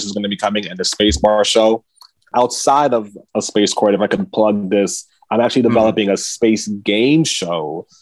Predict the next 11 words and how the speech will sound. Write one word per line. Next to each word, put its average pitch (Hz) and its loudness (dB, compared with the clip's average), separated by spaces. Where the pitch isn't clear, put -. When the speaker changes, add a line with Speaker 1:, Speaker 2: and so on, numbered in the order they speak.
Speaker 1:
which 104 0
will 104 4
be 95 2
cool. 92 2
Yeah, 101 2
it's 90 -4
like 101 0
just 110 2
a 135 -2
friendly 151 4
competition, 123 0